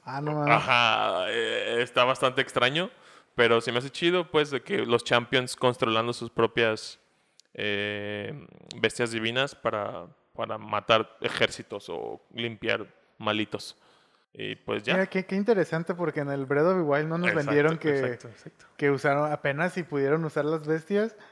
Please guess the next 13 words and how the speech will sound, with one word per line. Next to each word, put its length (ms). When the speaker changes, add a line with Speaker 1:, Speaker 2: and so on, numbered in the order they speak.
Speaker 1:
y 100
los 160
mataron 460
allá 220
Speaker 2:
Ajá, 320
Speaker 1:
adentro. 140
Speaker 2:
ajá, 200
ajá, 300
ajá. 300
Speaker 1:
<laughs> 440
Speaker 2:
Es-, 220
está, 460
ah, 320